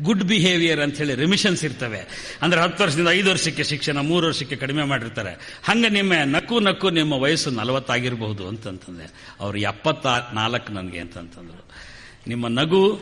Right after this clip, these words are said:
ನಿಮ್ಮ ಆಯುಷ್ಯ, ನಿಮ್ಮ ಆರೋಗ್ಯ ಹೀಗೆ ಇರಲಿ ಅಂತ ನಾನು ಹಾರೈಸ್ತಾ ನನ್ನ ಮಾತನ್ನು ಮುಗಿಸ್ತಾ ಇದ್ದೀನಿ.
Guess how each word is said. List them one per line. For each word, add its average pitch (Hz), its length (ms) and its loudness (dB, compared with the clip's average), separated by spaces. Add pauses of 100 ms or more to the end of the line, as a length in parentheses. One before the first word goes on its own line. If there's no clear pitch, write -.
(140)
ನಿಮ್ಮ 117 320 0
ಆಯುಷ್ಯ, 135 520 4
ನಿಮ್ಮ 117 280 0
ಆರೋಗ್ಯ 180 520 4 (460)
ಹೀಗೆ 226 340 6
ಇರಲಿ 190 220 4
ಅಂತ 160 180 2
ನಾನು 139 360 2 (1900)
ಹಾರೈಸ್ತಾ 170 540 4
ನನ್ನ 139 180 4
ಮಾತನ್ನು 143 380 4
ಮುಗಿಸ್ತಾ 131 300 0
ಇದ್ದೀನಿ. 113 220 -2